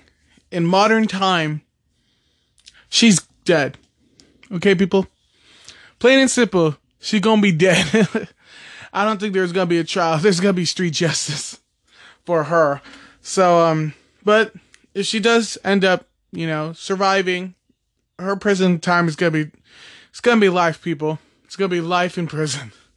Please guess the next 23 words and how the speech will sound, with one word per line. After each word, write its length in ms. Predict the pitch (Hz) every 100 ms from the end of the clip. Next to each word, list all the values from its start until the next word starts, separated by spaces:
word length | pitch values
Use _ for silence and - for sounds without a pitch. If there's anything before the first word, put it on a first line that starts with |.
| _ - - - -
without 400 | 160 - 196 196
a 80 |
possibility 800 | 151 170 190 165 156 170 190 185 185
of 140 | 175
parole. 600 | - 185 139 139 139 127 - - _ _ _ _ _ _ - - - - - - - - - - - _ _ - - - - - - - -
Uh, 220 | 160 165
so 520 | 160 190 190 185 185
a 20 | 185
little 200 | 202 214
bit 140 | 220
more 260 | 202 202 190
tidbits 640 | - 208 165 175 165 -
about 520 | 165 139 175 160 156 - -
Ursula 800 | 214 214 - 165 151 147 151 - _ _ _ _ - - - _
is 300 | - 170 151
that, 220 | 180 175
um, 400 | 170 160 156 156
she 160 | 151 214
was 120 | 208
hardly 280 | 190 220 262
present 520 | - 208 196 214 208
in 300 | 185 185 165
the 460 | 165 175 165 160